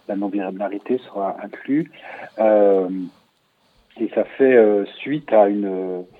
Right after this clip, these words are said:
à un, un long combat, euh, d'une personne d'une quarantaine d'années qui avait été assignée homme à la naissance,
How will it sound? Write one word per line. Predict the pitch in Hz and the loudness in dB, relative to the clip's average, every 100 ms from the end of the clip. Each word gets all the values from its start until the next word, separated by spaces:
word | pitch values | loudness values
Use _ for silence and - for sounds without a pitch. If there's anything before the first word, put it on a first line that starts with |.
| - - - - | -20 -20 -16 -6
à | 98 92 | -4 -4
un, | 87 87 85 85 82 82 _ _ _ _ - | -10 -16 -18 -20 -20 _ _ _ _ _ -16
un | 98 104 | -10 -2
long | 139 156 | -2 0
combat, | 143 117 120 135 151 123 | -2 6 10 10 10 6
euh, | 101 92 | 4 -2
d'une | 95 98 | -8 -8
personne | - - - 117 113 | -8 -8 -6 -6 -4
d'une | 98 95 92 90 90 | -8 -10 -14 -18 -8
quarantaine | 113 107 110 | -4 -4 -4
d'années | 101 101 120 151 165 | -4 -2 2 4 2
qui | 160 | 0
avait | 101 98 | -2 -2
été | 101 - 117 | -4 -6 -6
assignée | 120 - 139 120 113 | -6 -8 -6 -4 -4
homme | 117 117 104 | -2 -2 -4
à | |
la | 98 | -8
naissance, | 95 98 - 123 143 160 | -10 -14 -12 -6 -4 -4